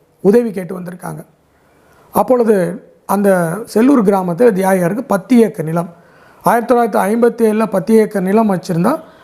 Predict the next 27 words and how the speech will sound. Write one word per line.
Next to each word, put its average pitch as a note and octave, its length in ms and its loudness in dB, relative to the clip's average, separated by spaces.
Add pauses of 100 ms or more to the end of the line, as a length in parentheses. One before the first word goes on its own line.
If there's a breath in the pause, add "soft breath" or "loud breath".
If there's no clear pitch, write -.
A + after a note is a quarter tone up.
(100)
அவர் E3 140 0
பெரிய G3 340 2
நிலப்பிரபுக்கள்னு F3 760 0
வச்சுக்கலாம். - 340 -6 (1080 loud breath)
அந்த A3+ 260 2
நிலம் B3 380 2
விளைஞ்சு A3+ 340 2
இன்னைக்கோ A3 500 0
நாளைக்கோ F#3 320 -2
அறுக்கக்கூடிய F3 500 -2 (100)
சூழ்நிலையில E3+ 640 2 (520 loud breath)
பகல்ல C4 320 2
அறுத்தா A#3+ 400 0
தெரிஞ்சிரும்னு G#3+ 460 0
சொல்லி D#3 360 2 (500 loud breath)
நைட்டோட B3+ 440 0
நைட்டா G#3+ 280 0
அவர் G#3 140 2
என்ன G#3+ 160 -4
பண்ணிடுறாரு, D#3+ 640 -6
அறுத்து F3+ 460 0
கொண்டு D#3 260 -2
போய் F3 420 0 (340 loud breath)
அந்த F#3 180 2
முஸ்லீம் G#3 380 2
நண்ப-, F3+ 300 2
நண்பருக்கு F3 840 -2